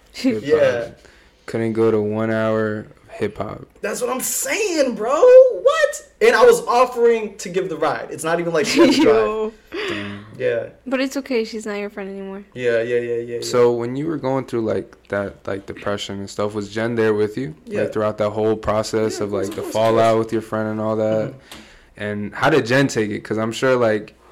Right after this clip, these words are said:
Speaker 1: I know everyone in relationships has, like, like, you feel me? Like, a talk about what's going on, like, you changing or whatever, like, what's going on.
Speaker 3: You referring
Speaker 1: Well,
Speaker 3: to jealousy?
Speaker 1: Mm, I mean, I was more so talking about, like, support.
Speaker 2: Supporting
Speaker 1: You know what I'm
Speaker 2: me,
Speaker 1: saying?
Speaker 2: like, while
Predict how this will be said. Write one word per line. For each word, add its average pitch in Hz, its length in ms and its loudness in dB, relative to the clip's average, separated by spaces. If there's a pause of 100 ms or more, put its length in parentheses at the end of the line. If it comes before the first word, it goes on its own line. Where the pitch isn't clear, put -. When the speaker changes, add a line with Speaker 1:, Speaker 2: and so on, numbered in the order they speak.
(140)
Speaker 1:
I 180 80 -2
know 170 360 0
everyone 123 460 -2
in 117 60 -4
relationships 110 880 -2
has, 107 400 -4
like, 98 400 -10 (240)
like, - 320 -8
you 147 160 -6
feel 151 160 -6
me? 151 140 -4
Like, 113 160 0
a 110 60 0
talk 131 260 2
about 113 240 2
what's 117 140 2
going 113 240 -2
on, 110 320 0
like, 104 240 -8 (220)
you 104 100 -6
changing 113 520 -2
or 110 120 0
whatever, 110 480 0
like, 104 380 -6
what's 104 140 -12
going 107 240 -8
on. 107 380 -6
Speaker 3:
You 233 100 -4
referring 127 280 -2
Speaker 1:
Well, 135 100 2
Speaker 3:
to 214 240 -10
jealousy? 226 560 -12 (720)
Speaker 1:
Mm, 143 460 -2
I 131 80 0
mean, 139 180 4
I 143 100 4
was 165 140 4
more 160 140 2
so 156 120 -4
talking 143 200 0
about, 120 140 4
like, 110 120 0
support. 120 640 2
Speaker 2:
Supporting 110 280 -2
Speaker 1:
You - 60 8
know 117 60 4
what 120 60 2
I'm 120 60 0
Speaker 2:
me, 139 60 -2
Speaker 1:
saying? 123 320 2
Speaker 2:
like, - 20 -
while 123 80 6